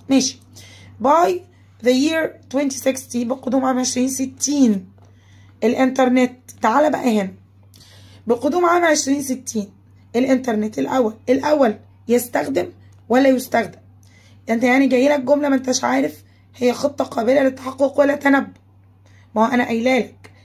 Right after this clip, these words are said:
إن باي، ركز معايا، مدة مستقبل هتاخد will والمصدر.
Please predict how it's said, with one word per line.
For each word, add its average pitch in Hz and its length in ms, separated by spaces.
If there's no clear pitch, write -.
إن 233 160
باي، 247 360
ركز 214 360
معايا، 233 380
مدة 247 320
مستقبل 247 540
هتاخد 262 380
will 269 220
والمصدر. 262 640